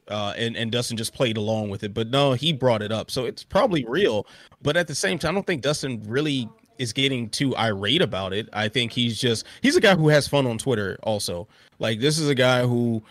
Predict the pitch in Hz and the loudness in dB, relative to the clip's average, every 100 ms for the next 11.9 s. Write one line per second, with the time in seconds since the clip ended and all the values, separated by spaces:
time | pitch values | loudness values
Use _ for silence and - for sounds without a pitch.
0 | - 117 123 127 117 110 113 123 - 135 | -14 -4 0 0 0 0 0 0 -4 -4
1 | 123 117 117 104 123 117 107 110 107 113 | -2 0 -2 0 -2 -2 -4 -2 -2 -2
2 | 107 117 113 107 117 110 - 127 120 117 | -2 -2 -2 -2 -2 -2 -2 -2 -2 -2
3 | 117 110 107 - - - 123 113 123 120 | -2 -2 -6 -10 -16 -4 -2 0 -2 -2
4 | - - - 120 127 127 117 117 110 107 | -6 -14 -4 0 2 2 0 0 -2 -4
5 | 117 143 143 151 135 123 110 117 120 117 | -2 -2 -2 -2 -2 -2 -2 -2 -2 -2
6 | 117 127 135 - 131 110 104 107 101 104 | -2 2 2 2 -2 0 -2 -2 -2 -4
7 | 101 104 107 117 - 113 107 117 107 101 | -2 -2 -2 -6 -4 -4 -2 -2 -2 -6
8 | 101 - - - 110 120 113 113 117 113 | -10 -16 -14 -2 0 2 2 0 -2 2
9 | 117 113 110 107 - 104 - 117 113 _ | 2 2 -2 -6 -10 -10 -4 -4 -4 _
10 | - 110 - 190 180 - - 185 165 202 | -6 -4 2 6 6 4 4 6 8 6
11 | 165 208 156 151 151 - 143 139 | 4 2 4 4 2 -2 0 0